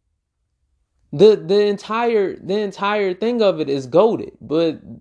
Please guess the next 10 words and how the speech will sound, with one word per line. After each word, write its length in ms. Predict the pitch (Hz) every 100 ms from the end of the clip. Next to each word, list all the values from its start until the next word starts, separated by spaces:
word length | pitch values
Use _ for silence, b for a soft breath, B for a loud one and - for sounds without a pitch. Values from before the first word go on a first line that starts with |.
| _
then 400 | - 180 214 190
people, 800 | - 220 214 175 170 147 131 - _ _ _ _ _ _ _ _ _ - -
like, 260 | 151 165
you 80 | 202
start 380 | 202 208 196 185
to 100 | 160
reach 400 | 139 208 196 -
the 180 | 151 -
unkillable 760 | 175 190 165 214 214 180 147
characters, 800 | 143 202 214 151 - 113 117 113